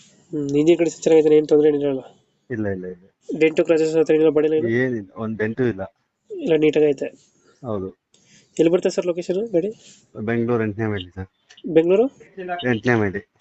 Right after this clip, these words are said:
Speaker 1: ಎಂಟನೇ ಮೈಲಿ.
Speaker 2: ಹಾ.
Speaker 1: ಎಷ್ಟು ಹೇಳ್ತೀರಾ ಸರ್ ರೇಟ್ ಗಾಡಿಗೆ?
Speaker 2: ಸರ್, ಐದು ಲಕ್ಷ ಇಪ್ಪತ್ತು ಸಾವಿರ ಹೇಳ್ತೀನಿ.
Speaker 1: ಐದು ಇಪ್ಪತ್ತು ಹೇಳ್ತಿದ್ದೀರಾ?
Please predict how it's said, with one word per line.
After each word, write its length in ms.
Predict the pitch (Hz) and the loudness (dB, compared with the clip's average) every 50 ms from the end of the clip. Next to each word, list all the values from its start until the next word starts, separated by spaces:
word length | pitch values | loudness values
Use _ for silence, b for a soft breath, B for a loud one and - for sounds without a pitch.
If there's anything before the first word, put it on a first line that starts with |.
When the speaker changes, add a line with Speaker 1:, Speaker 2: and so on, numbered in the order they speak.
| _ | _
Speaker 1:
ಎಂಟನೇ 220 | 170 151 139 - 160 | -8 -4 -2 0 0
ಮೈಲಿ. 260 | 151 151 143 139 135 - - - - _ _ _ _ _ _ | 2 0 0 -2 -8 -14 -18 -20 -20 _ _ _ _ _ _
Speaker 2:
ಹಾ. 80 | 117 107 98 - - _ _ _ _ _ | -8 -6 -6 -8 -14 _ _ _ _ _
Speaker 1:
ಎಷ್ಟು 200 | - 156 - - | 0 2 2 0
ಹೇಳ್ತೀರಾ 180 | 190 185 196 180 | 0 0 0 0
ಸರ್ 160 | 170 170 147 | 2 0 2
ರೇಟ್ 160 | 143 165 160 | 2 0 0
ಗಾಡಿಗೆ? 300 | 156 156 156 160 165 170 185 196 156 143 151 - - 156 - - - - | 2 0 0 2 0 -2 -4 -6 -10 -18 -20 -20 -20 -20 -16 -16 -12 -8
Speaker 2:
ಸರ್, 120 | 127 117 | -4 -2
ಐದು 220 | 117 113 123 117 | -2 0 0 0
ಲಕ್ಷ 200 | 120 120 - - | 0 -2 0 0
ಇಪ್ಪತ್ತು 320 | 127 117 104 - 113 107 - | 0 0 0 -2 -6 -6 -4
ಸಾವಿರ 160 | 117 104 104 | -4 -2 -2
ಹೇಳ್ತೀನಿ. 360 | 104 98 - _ 101 95 101 110 - _ _ _ _ - - _ - - 170 | -4 -4 -6 _ -12 -12 -12 -12 -16 _ _ _ _ -20 -20 _ -6 0 2
Speaker 1:
ಐದು 120 | 156 156 | 2 2
ಇಪ್ಪತ್ತು 300 | 160 143 - 156 143 160 | 2 0 0 0 0 0
ಹೇಳ್ತಿದ್ದೀರಾ? 340 | 147 139 147 143 147 143 | 0 0 0 -2 -4 -4